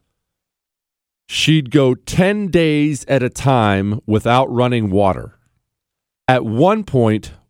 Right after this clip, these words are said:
one egg was split between her and two others. Outside of the Capitol, there are blackouts for ten plus hours a day. Picture,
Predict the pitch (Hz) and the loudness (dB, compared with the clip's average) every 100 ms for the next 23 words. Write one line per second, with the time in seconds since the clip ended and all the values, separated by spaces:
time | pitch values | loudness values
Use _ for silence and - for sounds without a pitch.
0 | - - 98 135 185 226 254 262 - - | -14 -6 0 2 4 2 0 -2 -4 0
1 | 180 156 127 120 127 - - 113 127 - | 2 2 0 -4 -8 -8 -2 0 0 -4
2 | - - 170 185 - 139 - 135 135 123 | -10 0 0 0 -2 -4 -2 -2 0 0
3 | 104 92 175 190 208 233 - _ _ _ | 0 0 2 2 -2 -4 -8 _ _ _
4 | 151 147 - - 196 214 160 147 87 - | -2 -2 -2 0 0 0 0 0 -4 -8
5 | - - _ _ _ _ _ _ _ _ | -18 -20 _ _ _ _ _ _ _ _
6 | _ - 151 151 - 185 202 180 190 - | _ 0 0 0 0 0 0 0 -2 2
7 | 202 202 220 233 240 - _ _ - 156 | 2 2 -2 -2 -6 -10 _ _ 2 2
8 | 160 147 107 120 170 170 139 117 98 - | 4 0 0 2 2 2 0 0 0 -4
9 | - 120 - - 190 196 196 - - 170 | -2 -2 0 0 2 0 -6 -6 -2 0
10 | 165 - - 139 147 151 151 143 - - | 0 -6 -6 0 2 2 2 0 -4 -4
11 | 113 87 135 117 87 69 - _ _ _ | -2 0 0 0 -2 -6 -12 _ _ _
12 | - 160 - | -2 -2 -4